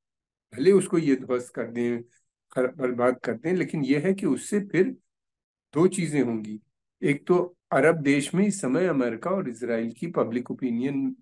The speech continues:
बिल्कुल बहुत कम, उनकी support base बहुत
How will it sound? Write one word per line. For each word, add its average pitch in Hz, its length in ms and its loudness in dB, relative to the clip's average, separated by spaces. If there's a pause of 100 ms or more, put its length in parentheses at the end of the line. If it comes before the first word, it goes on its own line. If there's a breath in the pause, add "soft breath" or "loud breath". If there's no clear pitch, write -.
बिल्कुल 170 420 -6 (100)
बहुत - 420 0
कम, 110 180 -6 (480)
उनकी 131 160 -10
support 175 400 6
base 127 320 4
बहुत 117 220 -8